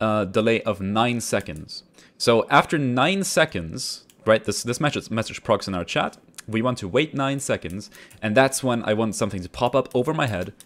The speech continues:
to tell me that I need to tick eat. And I went in and it worked flawlessly. And I'd like to show you this, how absolutely massively broken this is. So we need to eat one tick before the ball hits our body.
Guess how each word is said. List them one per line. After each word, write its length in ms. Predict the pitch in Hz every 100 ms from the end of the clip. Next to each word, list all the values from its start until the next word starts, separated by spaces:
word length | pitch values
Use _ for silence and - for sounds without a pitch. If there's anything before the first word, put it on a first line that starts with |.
| _
to 80 | 110
tell 200 | 180 185
me 100 | 107
that 120 | 107
I 40 |
need 140 | 107 107
to 60 |
tick 240 | 104 - -
eat. 240 | 80 - - - - - -
And 140 | 131 120
I 80 | 127
went 260 | 143 156
in 120 | 147
and 100 | 131
it 100 | 120
worked 340 | 107 117 135 -
flawlessly. 640 | - 110 127 87 - 80 - - -
And 80 | 120
I'd 100 | 131
like 140 | 143
to 80 | -
show 160 | - 143
you 100 | 90
this, 260 | - - - _ -
how 340 | - 160 180 -
absolutely 540 | 139 135 - 135 123
massively 600 | 117 104 113 147 147 127
broken 320 | 110 98 - 92
this 120 | -
is. 240 | 80 - - _ _ - - _
So 160 | -
we 120 | 123 165
need 140 | 208
to 220 | - -
eat 200 | 156 -
one 200 | 117 147
tick 200 | 180 165
before 240 | - - 123
the 80 |
ball 220 | 104 107 107
hits 220 | 110 -
our 120 | 113
body. 340 | 92 87 120